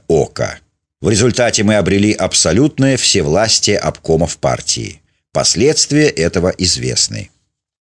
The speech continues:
Необходимость в любом правовом государстве общегосударственного контроля очевидна. Должен быть орган, который информирован о состоянии дел исполнительной власти на всей территории России.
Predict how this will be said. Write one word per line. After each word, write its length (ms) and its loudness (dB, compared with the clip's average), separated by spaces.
Необходимость 920 2
в 80 -4
любом 340 2
правовом 460 2
государстве 840 0
общегосударственного 1200 0
контроля 560 0
очевидна. 760 -4
Должен 500 2
быть 280 -2
орган, 440 2
который 480 2
информирован 840 2
о 100 -2
состоянии 840 2
дел 420 2
исполнительной 880 0
власти 720 0
на 120 -2
всей 300 2
территории 480 2
России. 640 -2